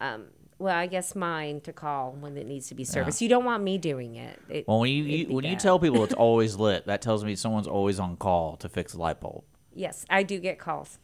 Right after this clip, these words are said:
Speaker 2: Okay.
Speaker 1: all times of night.
Speaker 2: Good, 'cause that's, that's a job in itself.
Speaker 1: It is.
Speaker 2: But so you have this line, and anyone, uh, if you, like, again, like you said, any service person, if you know it, if you wanna honor them,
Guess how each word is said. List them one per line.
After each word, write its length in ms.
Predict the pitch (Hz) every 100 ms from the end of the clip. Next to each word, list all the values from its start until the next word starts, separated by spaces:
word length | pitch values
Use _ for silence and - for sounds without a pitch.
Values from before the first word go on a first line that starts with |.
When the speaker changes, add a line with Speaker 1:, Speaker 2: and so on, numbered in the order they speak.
| -
Speaker 2:
Okay. 220 | 92 -
Speaker 1:
all 80 | 156
times 380 | 156 135 147 156
of 80 | 170
night. 140 | 165
Speaker 2:
Good, 240 | 98 82 - - _ _
'cause 380 | - 85 - - _ _ -
that's, 220 | 95 -
that's 340 | 98 101 107
a 60 | 90
job 260 | 90 85
in 60 | 82
itself. 420 | 76 - 90 - - - -
Speaker 1:
It 160 | 170 147
is. 140 | 139
Speaker 2:
But 160 | 110 104
so 100 | 120
you 120 | 120
have 120 | 120
this 160 | 127 127
line, 320 | 123 117 120
and 120 | 107
anyone, 420 | 120 180 170 131
uh, 320 | 113 104 104 104
if 60 | 101
you, 40 |
like, 140 | 104 104
again, 240 | 117 123
like 160 | 98 92
you 60 |
said, 240 | - 98 92
any 160 | 101
service 320 | - 107 104
person, 320 | - 101 110 95
if 100 | 101
you 60 |
know 240 | 95 95 101
it, 60 |
if 100 | 98
you 60 | 104
wanna 120 | 98
honor 300 | 87 98 98
them, 300 | 98 101 98